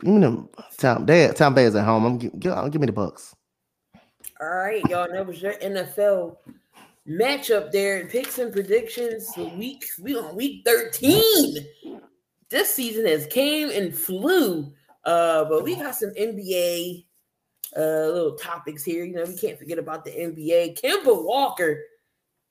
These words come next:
Speaker 2: signs with the Mavs. Is that a good or a bad move?
Speaker 1: You say what?
Speaker 2: Kemba Walker signs with the Mavs. Good or bad?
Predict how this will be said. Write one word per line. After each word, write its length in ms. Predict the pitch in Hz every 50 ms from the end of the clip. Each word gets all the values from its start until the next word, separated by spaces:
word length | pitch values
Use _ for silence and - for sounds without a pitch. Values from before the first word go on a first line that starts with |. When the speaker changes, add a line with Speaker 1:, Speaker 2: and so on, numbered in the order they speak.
| _ -
Speaker 2:
signs 800 | - - - 196 226 277 311 320 320 302 269 247 214 190 147 160
with 300 | 196 220 220 214 220 -
the 180 | 156 143 135 139 143
Mavs. 680 | 143 151 170 202 226 220 185 156 117 - - - 143 -
Is 200 | 151 143 143 -
that 320 | - 233 285 294 294 - 151
a 180 | 143 143 139 139 -
good 360 | - 269 311 320 330 339 285
or 260 | - 208 190 160 147
a 60 | 135 147 - -
bad 500 | 196 220 240 254 262 262 254 214 202 170
move? 340 | 175 196 190 151 135 127 - _ _ _ _ _ _ _ _ _ _ _ _ _ _ _ _ _ _ _ _ _ _ _ _ _ _ _ _ _ _ _ _ _ _ _ _ _ _ _ _ _ _ _ _ _ _ _ _ _ _ _ _ _ _ _ _ _ _ _ _ _ _ _ _ _ _ _ _ _ _ _ _ _ _ - _ _ _ -
Speaker 1:
You 60 | 123
say 200 | - - - 127
what? 320 | 131 147 165 165 - - - - - _ _ _ _ _ _ _ -
Speaker 2:
Kemba 280 | 208 220 247 262 254
Walker 500 | 220 220 240 247 - 160 151 139 143 143
signs 380 | - - 190 196 214 220 214 208
with 80 | 202
the 80 | - 214
Mavs. 520 | 185 185 190 196 180 160 131 104 143 143
Good 140 | - 175 185
or 80 | 202 196
bad? 400 | 190 170 185 170 135 90 -